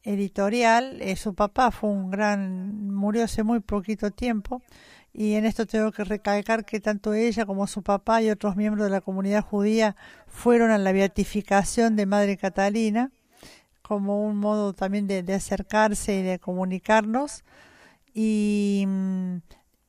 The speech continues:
ella ha te-, tiene así como la generosidad de publicar libros de judíos, de musulmanes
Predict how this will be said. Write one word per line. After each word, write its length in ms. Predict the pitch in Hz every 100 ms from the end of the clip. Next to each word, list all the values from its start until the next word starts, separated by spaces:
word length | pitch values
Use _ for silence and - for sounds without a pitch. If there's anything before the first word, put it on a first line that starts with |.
| -
ella 760 | 214 226 240 233 220 202 214 208
ha 100 | -
te-, 300 | 196 208 196
tiene 280 | 220 220 214
así 140 | 208
como 200 | 226 214
la 140 | 202
generosidad 1120 | 185 - 208 196 196 196 - - 202 233 262 - - - -
de 200 | 190 208
publicar 520 | 202 196 190 196 220
libros 580 | 214 220 220 226 226 - - _ -
de 280 | 196 202
judíos, 760 | 196 - 202 220 233 233 226 -
de 100 | 196
musulmanes 920 | 185 185 - 196 196 220 220 240 247